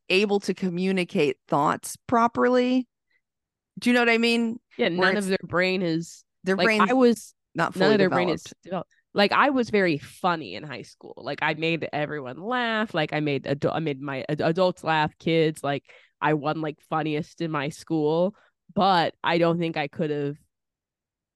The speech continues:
Speaker 2: I think I can, I think I can find old notes in my phone of me, like, trying to write jokes, and it's just, like, absolutely abhorrent. Like, but I think that makes sense 'cause I don't think your brain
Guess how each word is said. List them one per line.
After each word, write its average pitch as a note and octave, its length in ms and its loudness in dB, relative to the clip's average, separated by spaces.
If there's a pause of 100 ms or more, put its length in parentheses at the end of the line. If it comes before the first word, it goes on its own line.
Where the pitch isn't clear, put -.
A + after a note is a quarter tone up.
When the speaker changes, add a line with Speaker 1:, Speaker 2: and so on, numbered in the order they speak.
(240)
Speaker 2:
I F#3 100 -2
think E3+ 220 -6
I E3+ 100 0
can, F#3+ 240 -6
I F#3 160 0
think G#3+ 180 -2
I G#3 120 0
can E3+ 160 -4
find D#3+ 320 -4
old D3 240 -6
notes C#3 360 -4
in D3 80 -4
my C3+ 160 -6
phone C#3+ 320 -4
of C3+ 120 -10
me, D3 100 -8
like, C#3 200 -10
trying C#3 260 -10
to C#3 60 -10
write C#3 240 -8
jokes, C#3 540 -8
and D#3 140 -8
it's - 180 -14
just, - 280 -10
like, C3 180 -6 (160)
absolutely C#3 680 -8
abhorrent. A2+ 680 -10
Like, D3 220 -6
but F3+ 100 0
I E3+ 60 4
think F#3 180 0
that D#3 140 2
makes C#3+ 220 -6
sense C#3+ 300 -4
'cause B2 140 -12
I C#3 40 -6
don't C#3+ 140 -8
think C#3 160 -10
your C#3 120 -6
brain B2 600 -8